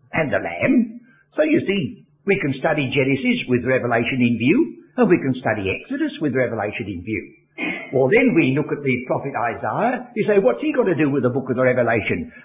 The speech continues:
Well, at least one passage says, "The lion shall eat straw like an ox, and a little child shall lead them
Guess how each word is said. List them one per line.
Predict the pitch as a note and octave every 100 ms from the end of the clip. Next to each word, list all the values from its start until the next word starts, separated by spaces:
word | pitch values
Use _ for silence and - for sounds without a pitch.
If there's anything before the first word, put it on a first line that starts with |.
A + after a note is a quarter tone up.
| -
Well, | C#4
at | G#3
least | A3 A3 -
one | B2 C4+ -
passage | D3 - A2+ -
says, | C3+ C3 - - _ _ _ -
"The | C3 A#2+ A2
lion | D3 D3+ C#3 B2+
shall | C3+
eat | C3 C3+ - -
straw | C#3+ D3 C#3
like | C#3+
an | A2+
ox, | B2 - - - - _ -
and | -
a | B2+
little | C3+ C3 B2+
child | B2+ C3+ C3 B2+
shall | A#2+
lead | A#2 C#3 A#2+
them | A#2+ A#2